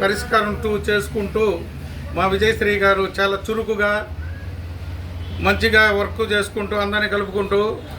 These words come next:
కార్యకర్తలు కానీ మంచి జోషిస్తూ నాయకులకు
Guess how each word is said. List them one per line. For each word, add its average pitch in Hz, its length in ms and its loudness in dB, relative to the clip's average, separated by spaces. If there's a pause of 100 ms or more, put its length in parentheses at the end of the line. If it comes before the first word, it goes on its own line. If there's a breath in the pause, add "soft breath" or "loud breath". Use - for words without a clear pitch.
(140)
కార్యకర్తలు 202 600 2
కానీ 196 280 2
మంచి 202 500 0
జోషిస్తూ 208 840 0 (420)
నాయకులకు 202 500 2